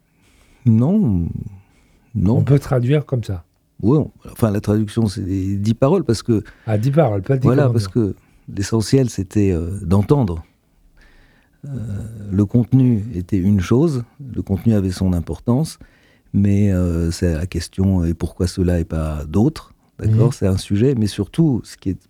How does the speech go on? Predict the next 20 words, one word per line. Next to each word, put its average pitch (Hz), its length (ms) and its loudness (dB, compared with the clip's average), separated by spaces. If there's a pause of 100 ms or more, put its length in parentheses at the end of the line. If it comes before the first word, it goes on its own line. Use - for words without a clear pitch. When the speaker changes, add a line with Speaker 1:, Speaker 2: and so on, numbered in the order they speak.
Speaker 1:
préoccupé 120 680 2
et 101 60 -2
ce - 100 -10
qui - 60 -10
était 117 160 -4
important 107 360 0
pour 107 120 -2
les 101 100 0
Bnei 101 120 0
Israël, 131 400 -2
c'était, 113 480 0
euh, 92 100 -2 (840)
est-ce - 160 -8
que 113 120 0
vraiment, 110 500 2
euh, 98 60 0
Moshe 101 240 -2
Rabbeinu, 107 500 2 (840)
euh, 87 260 -4
entend, 104 540 0